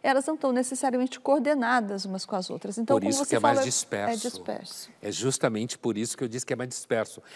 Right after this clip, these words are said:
Speaker 2: Ao invés de você ter uma hierarquia que controla, como nos totalitarismos da primeira metade do vinte, o processo é aquilo que o sociólogo Bauman chamou de vigilância líquida,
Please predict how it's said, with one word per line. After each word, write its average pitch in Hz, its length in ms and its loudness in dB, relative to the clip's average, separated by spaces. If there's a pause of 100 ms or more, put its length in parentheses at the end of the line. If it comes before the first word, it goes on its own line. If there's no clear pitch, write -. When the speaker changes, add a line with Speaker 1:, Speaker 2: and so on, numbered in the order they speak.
(280)
Speaker 2:
Ao 123 140 4
invés 143 300 6
de 170 80 0
você 139 260 -2
ter - 160 -4
uma 110 220 0
hierarquia 107 1040 -2 (1300)
que - 140 -6
controla, 117 920 6 (280)
como 107 260 2
nos 98 180 -6
totalitarismos 92 960 -4
da 98 100 -4
primeira 92 320 -6
metade 90 460 -4
do 82 80 -18
vinte, 131 500 -6 (380)
o 120 80 -4
processo 127 500 2 (200)
é 139 80 2
aquilo 175 280 0
que - 160 -4
o 127 280 0
sociólogo 120 520 -4
Bauman 110 440 2
chamou 107 400 -2
de 107 120 -10
vigilância 110 640 -4
líquida, 110 600 -8